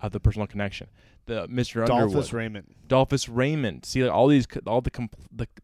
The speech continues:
Speaker 1: like, not only, it's like The Wire. Have you seen The Wire?
Speaker 2: Yeah.
Speaker 1: It's like, it's like, there's, there's all these complex characters.
Speaker 2: Miss Marty, Miss Stephanie Crawford, the,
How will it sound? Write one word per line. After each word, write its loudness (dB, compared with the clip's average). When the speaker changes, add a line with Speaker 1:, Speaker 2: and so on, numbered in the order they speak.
Speaker 1:
like, -6
not -2
only, -2
it's -10
like -6
The 0
Wire. -2
Have -14
you -14
seen -6
The -4
Wire? -2
Speaker 2:
Yeah. -12
Speaker 1:
It's -10
like, -6
it's -8
like, -8
there's, -4
there's -6
all -4
these -2
complex -6
characters. -8
Speaker 2:
Miss -6
Marty, -2
Miss -18
Stephanie -10
Crawford, -4
the, -6